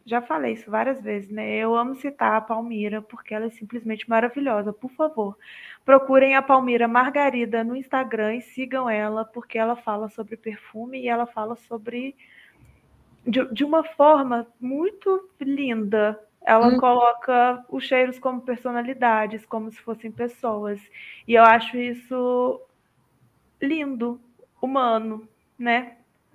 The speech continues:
Speaker 1: É, e aí a Palmira na aula tava falando que existem, é, pessoas que acreditam que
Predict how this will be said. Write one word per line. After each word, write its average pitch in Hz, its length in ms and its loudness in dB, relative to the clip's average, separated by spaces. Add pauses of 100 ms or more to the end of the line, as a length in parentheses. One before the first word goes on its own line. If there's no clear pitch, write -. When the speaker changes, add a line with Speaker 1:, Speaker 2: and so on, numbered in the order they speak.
(1040)
Speaker 1:
É, 214 440 6
e 240 120 2
aí 233 280 2
a 254 80 -2
Palmira 247 480 -2
na 233 200 -2
aula 220 280 -2
tava 226 280 -8
falando 220 640 -6
que 214 840 -8 (800)
existem, 220 840 -6 (600)
é, 190 420 -8 (120)
pessoas 220 560 -6
que 240 100 -4
acreditam 214 720 -8
que 202 460 -8